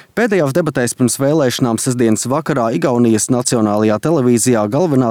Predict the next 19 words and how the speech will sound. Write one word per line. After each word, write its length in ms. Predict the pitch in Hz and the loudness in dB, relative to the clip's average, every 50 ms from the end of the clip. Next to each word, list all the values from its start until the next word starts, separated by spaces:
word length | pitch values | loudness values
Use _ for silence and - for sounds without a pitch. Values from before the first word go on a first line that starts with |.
| 113 | -2
tēma 320 | - 135 127 127 131 135 120 110 | -2 0 0 2 2 2 2 2
bija 160 | 120 127 117 | 2 2 2
bezmaksas 640 | 107 101 117 127 135 127 131 120 107 - - - - | 2 0 0 -2 0 0 0 -2 -2 -2 -6 -6 -4
sabiedriskā 640 | - - 135 120 117 110 107 107 - - - 117 110 | -4 -2 -2 0 0 0 0 0 -2 -4 -4 -4 -4
transporta 640 | - - 110 110 110 - - - 110 104 - - | -2 -2 -2 -2 -2 -4 -4 -4 -4 -4 -2 -2
ilgtspēja. 640 | 123 131 135 - - - - 120 107 104 104 104 95 - - - - - - - | -2 -2 -2 -4 -6 -4 -2 0 2 2 2 2 0 -2 -8 -18 -18 -10 -4 -2
No 80 | 110 101 | -2 -2
šī 220 | - - 113 107 | 0 0 0 0
gada 160 | 104 110 104 101 | 0 0 -2 -4
sākuma 560 | - - - 151 160 139 - 143 120 113 107 | -4 -2 -2 -2 -2 -2 0 0 0 0 0
sabiedriskais 640 | - 180 185 190 160 127 117 113 - - 120 113 - | -2 -2 0 0 0 0 -2 -4 -4 -2 -2 -2 -2
transports 600 | - 123 120 131 131 - - 120 110 - - - | -2 -2 0 -2 -2 -2 -4 -4 -4 -4 -2 -2
ir 80 | 156 139 | -2 -2
bez 240 | 113 117 120 104 113 | 0 -2 -2 0 0
maksas 400 | 117 117 127 135 - - 113 - 113 | 0 0 0 -2 -4 -6 -6 -4 -2
visiem 380 | 110 127 139 - - 123 104 98 | -2 -2 0 0 0 0 0 0
Tallinā 460 | - 127 120 127 143 139 127 117 110 104 | -2 -2 0 0 2 2 2 2 0 0
deklarētajiem 720 | 95 110 110 - 117 110 107 104 104 - 120 113 110 120 131 135 | -2 -2 -2 -2 -2 -2 0 -2 0 0 2 2 2 2 2 2
iedzīvotājiem. 720 | 107 110 107 104 104 104 - 120 107 104 104 104 98 90 | 2 2 2 2 0 0 0 0 0 2 2 2 0 0